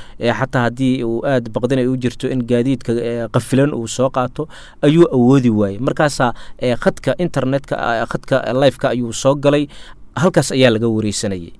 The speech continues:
Muqdishona, e, isla joogaan, e, isaga iyo warbaahintiisii. Taas waxay muujinaysaa heerka, maaragtay, cabsida ee dowladda federaalka haysata, sidaba Xasan Sheekh uu ka muujiyey si guud iyo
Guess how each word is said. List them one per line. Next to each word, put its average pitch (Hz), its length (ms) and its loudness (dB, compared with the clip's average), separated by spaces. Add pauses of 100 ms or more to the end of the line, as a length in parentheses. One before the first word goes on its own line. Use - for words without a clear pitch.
(100)
Muqdishona, 139 680 2
e, - 220 -8
isla 147 240 0
joogaan, 123 400 0 (320)
e, 117 160 -4
isaga 160 320 2
iyo 113 200 0
warbaahintiisii. 107 760 -2 (320)
Taas - 220 4
waxay 143 200 0
muujinaysaa 123 560 0
heerka, 113 420 -2
maaragtay, 107 460 -6
cabsida 110 440 -2 (200)
ee 110 120 -4
dowladda 113 300 -2
federaalka 117 400 -2
haysata, 123 360 -4 (240)
sidaba 127 320 0
Xasan 123 340 -2
Sheekh 120 240 -2 (260)
uu 117 140 -4
ka 160 160 2
muujiyey 110 460 2
si - 180 -2
guud 135 280 -2
iyo 104 300 -2